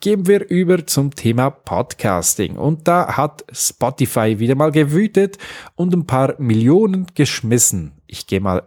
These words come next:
davon eher aus, dass es Millionen <laughs> als Milliarden sind. Wie viel genau, das schweigt sich Pods wie auch Spotify aus. Was macht Pods? Das wissen wir nicht mehr genau, <laughs> weil die Webseite offline ist. Sie hat irgendwas mit künstlicher Intelligenz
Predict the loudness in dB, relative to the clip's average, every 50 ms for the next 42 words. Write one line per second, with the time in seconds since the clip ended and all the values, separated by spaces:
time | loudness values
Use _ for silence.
0 | _ _ -4 -2 -2 -2 -4 -4 -4 -4 -4 -6 -8 _ -2 0 2 2 2 2
1 | 2 2 0 0 0 0 0 0 0 0 0 2 2 4 4 4 2 2 0 -2
2 | -2 -2 -2 -2 -2 0 0 2 2 4 4 4 2 2 0 -2 -4 -2 0 2
3 | 2 0 0 -4 -8 -12 -18 -20 -20 -6 -2 0 2 4 4 4 4 4 4 4
4 | 4 4 2 2 0 2 2 2 4 2 2 -2 -4 -6 -4 -2 0 0 0 -2
5 | -4 -4 -2 0 0 -2 -2 -8 -14 -16 -18 -20 -20 -20 -20 _ _ _ -2 0
6 | 0 0 0 -2 -4 -2 0 0 2 2 4 2 2 0 -2 -6 -4 -2 0 0
7 | 0 0 -2 -2 0 2 2 2 2 2 2 0 2 0 0 -2 -4 -8 -12 -16
8 | -20 -20 -20 -16 -6 -2 -2 0 2 2 0 0 -2 -6 -6 -2 0 0 0 0
9 | -2 -2 -2 -2 0 2 2 2 2 0 0 0 0 2 2 2 2 2 2 2
10 | 0 2 0 0 2 2 2 2 2 2 0 0 0 0 0 -2 -2 -2 -2 0
11 | 0 -2 -2 -2 0 0 0 0 0 0 2 2 2 0 -2 0 0 0 2 2
12 | 0 0 0 0 0 2 0 0 -2 -2 -2 -2 0 2 2 2 2 0 0 2
13 | 2 2 2 2 2 2 2 2 0 -2 -2 -4 -6 -4 -2 -2 0 0 -2 -4
14 | -2 0 0 2 2 0 0 -2 -4 0 0 0 2 2 2 2 0 0 -4 -8
15 | -10 -6